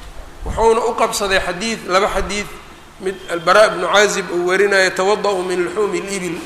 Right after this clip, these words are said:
nebiga amrayo hilibka geela si gooni ah uga weyse qaato. Xadiid kalena wuxuu ahaa, nin baa nebigu u yimid, Muslimaa warinaya, Jaabir ibni Samura,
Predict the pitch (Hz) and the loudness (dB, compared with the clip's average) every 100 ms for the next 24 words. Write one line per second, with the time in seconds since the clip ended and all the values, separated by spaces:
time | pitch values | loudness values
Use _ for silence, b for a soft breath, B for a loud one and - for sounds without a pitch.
0 | 185 202 190 185 180 170 185 185 180 202 | -4 -2 0 -2 -2 -4 -2 0 -2 -4
1 | 170 175 165 208 190 208 233 180 220 233 | -8 -8 -2 0 0 -4 -10 -8 2 4
2 | 247 226 190 185 175 160 180 160 156 - | 4 2 0 0 0 0 -4 -6 -10 -12
3 | - - - - - - - - - - | -16 -20 -20 -20 -20 -20 -20 -20 -16 -10
4 | 190 240 240 202 202 185 180 196 175 175 | -6 -4 0 2 4 0 -2 -4 2 4
5 | 202 202 190 214 202 185 202 202 190 208 | 6 6 4 0 2 2 2 -4 -6 -6
6 | 214 208 - 226 202 196 180 180 180 208 | -6 -4 -2 2 2 2 0 0 2 0
7 | 196 190 185 196 180 180 175 160 202 208 | 0 -2 0 0 0 -4 -4 -2 0 2
8 | 214 208 | 4 2